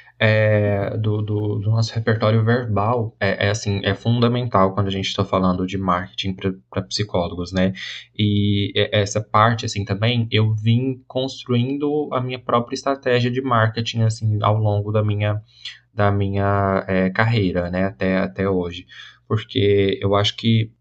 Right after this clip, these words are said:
ah, assim, a gente foi se adaptando também às necessidades do,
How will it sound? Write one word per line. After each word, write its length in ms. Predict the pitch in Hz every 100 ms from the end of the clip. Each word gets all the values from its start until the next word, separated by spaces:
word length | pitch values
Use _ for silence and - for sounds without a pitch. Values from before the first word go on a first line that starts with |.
| _
ah, 400 | 107 101 101 98 - _ _ _
assim, 340 | 117 - 117 110
a 80 | 104
gente 180 | 110 -
foi 220 | - 127
se 100 | 139
adaptando 720 | 139 135 - - 107 151 135
também 480 | 110 101 98 117 139
às 160 | 104 104
necessidades 1000 | 110 113 113 117 107 104 120 131 127 123
do, 300 | 131 139